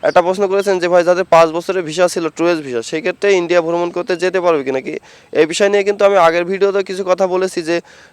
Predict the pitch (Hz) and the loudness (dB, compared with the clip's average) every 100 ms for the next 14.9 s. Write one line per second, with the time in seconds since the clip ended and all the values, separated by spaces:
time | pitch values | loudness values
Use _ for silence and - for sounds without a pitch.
0 | _ 160 180 185 170 175 196 185 175 175 | _ -2 0 0 -2 0 0 2 0 0
1 | 185 160 175 185 180 - - 123 151 170 | -2 -4 -4 -2 -4 -4 -12 -4 -2 -2
2 | 180 180 175 156 180 156 156 170 170 165 | -2 -2 -4 -4 -6 -6 -4 -6 -6 -2
3 | 196 175 160 160 160 156 156 156 156 156 | 0 0 2 2 2 2 0 -2 -6 -4
4 | 139 147 147 - - - 120 131 123 156 | 0 0 0 -6 -18 -6 0 2 2 2
5 | 165 180 170 175 175 175 180 196 285 _ | 2 0 0 0 0 -4 -4 -4 -6 _
6 | 156 160 170 170 180 165 127 143 156 175 | -2 0 0 0 0 0 0 -2 -6 -6
7 | 185 180 180 170 160 - 175 165 127 110 | -4 -4 -4 -2 -4 -2 -2 0 -2 -2
8 | 156 151 160 185 190 - - - 151 180 | 0 2 2 4 2 0 -18 -4 2 2
9 | 185 196 180 180 185 180 175 190 185 180 | 4 4 2 0 -2 -2 -2 -2 -2 -4
10 | 185 190 151 160 165 165 156 156 151 151 | -4 -4 -4 -2 0 0 -2 -4 -2 2
11 | 170 147 139 151 165 156 156 175 175 175 | 2 2 0 0 0 0 0 0 -2 -2
12 | 170 175 185 175 180 180 - - - - | -2 -2 -2 -2 -2 -4 -8 -20 -20 -2
13 | 160 160 180 180 160 156 165 160 170 170 | 0 0 -2 -4 2 2 2 -2 -4 -2
14 | 175 165 160 160 160 165 165 131 117 | 2 2 2 0 2 4 4 2 -2